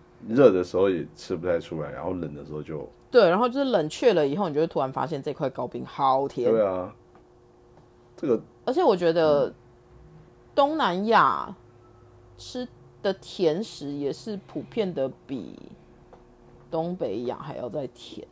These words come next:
Speaker 2: 没有错。可能跟天气也是有一点关系啦。
Speaker 1: 嗯，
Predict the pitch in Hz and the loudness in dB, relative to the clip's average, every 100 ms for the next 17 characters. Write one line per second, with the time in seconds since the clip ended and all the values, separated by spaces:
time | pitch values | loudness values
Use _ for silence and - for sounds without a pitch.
0 | - - - 147 - - - - - - | -20 -20 -18 -16 -16 -20 -20 -18 -18 -20
1 | - - - _ - - - - - - | -20 -20 -20 _ -20 -20 -20 -20 -20 -20
2 | _ - - - - - - - - - | _ -20 -20 -20 -20 -20 -20 -20 -20 -20
3 | _ - 202 214 277 381 - 285 294 - | _ -6 -2 0 -2 -2 -2 -2 -2 -6
4 | 240 165 - 160 156 214 135 147 131 - | -4 -6 -6 -6 -6 -4 -4 -4 -8 -10
5 | 69 57 - - - - - - - - | -14 -14 -18 -18 -20 -20 -20 -20 -20 -20
6 | - _ - - - - - - - - | -20 _ -20 -20 -20 -20 -20 -20 -20 -20
7 | - _ _ - 127 104 90 82 78 67 | -20 _ _ -6 0 0 0 -4 -6 -10